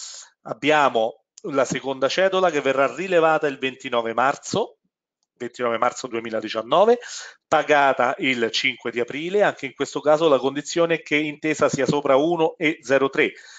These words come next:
e così via di mese in mese, fino ad arrivare al trentuno luglio duemiladiciannove.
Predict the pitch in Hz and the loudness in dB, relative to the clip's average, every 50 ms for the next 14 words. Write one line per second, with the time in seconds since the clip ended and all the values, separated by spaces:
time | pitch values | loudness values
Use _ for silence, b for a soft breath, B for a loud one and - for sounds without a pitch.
0 | B B B - 147 - - 190 175 160 220 190 185 202 202 208 208 208 190 190 | B B B -8 -8 -2 0 0 0 0 -2 -6 -2 2 4 4 4 4 0 -4
1 | 175 156 147 147 135 131 151 160 185 - 190 165 151 143 135 120 110 107 - - | -2 -2 0 0 2 2 2 0 0 -2 -8 -8 -4 -2 -2 -2 -2 -2 -4 -6
2 | 120 120 - - - - - 262 262 208 147 131 127 127 135 139 - 202 247 247 | -6 -6 -8 -10 -8 -4 -2 -2 0 2 2 2 4 4 4 4 2 2 2 4
3 | 190 123 117 113 120 127 131 B B B B B B B 190 175 165 165 170 165 | 6 6 6 4 4 2 0 B B B B B B B 4 4 6 4 2 0
4 | - 208 226 233 202 - - 202 185 185 185 175 170 175 170 165 165 165 160 151 | 2 0 0 0 -2 -4 -8 -4 -2 -2 0 0 -2 -4 -4 -2 -2 -2 -2 0
5 | 156 165 160 156 156 156 156 151 147 151 - 156 151 143 143 143 139 135 127 127 | -2 -4 -4 -2 0 2 2 0 0 0 -2 -2 -2 0 2 4 4 6 6 4
6 | 131 143 143 _ _ | 4 2 0 _ _